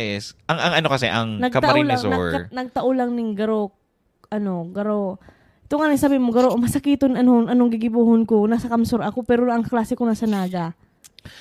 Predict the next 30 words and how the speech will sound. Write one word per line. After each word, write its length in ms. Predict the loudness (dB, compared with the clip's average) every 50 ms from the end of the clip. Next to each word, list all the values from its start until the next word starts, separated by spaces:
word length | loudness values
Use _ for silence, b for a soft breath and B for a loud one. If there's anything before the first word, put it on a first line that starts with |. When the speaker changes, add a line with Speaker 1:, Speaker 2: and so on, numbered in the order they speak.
| B B B B _ _ _ _
Speaker 2:
Di 80 | -4 -2
Speaker 1:
Tubod, 160 | 0 2 0
Speaker 2:
ba? 240 | 0 0 -4 -2 -4
Speaker 1:
tubod 220 | -2 -2 0 0
ako 120 | 0 0 0
duman 180 | 0 -2 -2 -2
sa 80 | -4 -8
may 160 | -8 -10 -10
pinost 320 | -8 -6 -6 -8 -8 -10
kasi 160 | -8 -8 -6
duman 240 | -6 -4 -4 -4 -6
si, 160 | -6 -6 -8
ano 160 | -6 -6 -6 -6
eh, 160 | -8 -8 -10
si 140 | -10 -12 -10
Mayor 560 | -8 -6 -4 -4 -4 -4 -4 -4 -6 -6 -8 -10 _
Legasyon, 480 | -12 -10 -8 -8 -8 -8 -8 -10 -12
na 80 | -10 -10
sabi 320 | -8 -8 -8 -8 -8 -10
niya, 160 | -10 -10 -12 b b b b b b b b b b _ _ _ _ _ _ _ _ _ _ _ _ _ _ _ _ _ _ -20 -20 -20 -20 -8
"Baka 200 | -6 -6 -4 -4 -4
uman 220 | 0 0 0 0
ano, 480 | 0 -2 0 0 2 4 4 4 2 2
baka 180 | 0 -2 -2
uman, 280 | -2 -4 -4 -4 -4 -4 -6 -6 -6 -8 -8 -10 -10 -12 -16 -18 _ _
baka 280 | _ -8 -6 -6 -4 -4
uman 400 | -6 -4 -4 -4 -4 -4 -6 -8
makusog 420 | -6 -6 -4 -4 -4 -4 -6 -6 -6
ang 120 | -8 -6 -6
uran. 720 | -4 -2 -2 -2 -2 -2 -4 -6 -8 -10 -12 -12 -14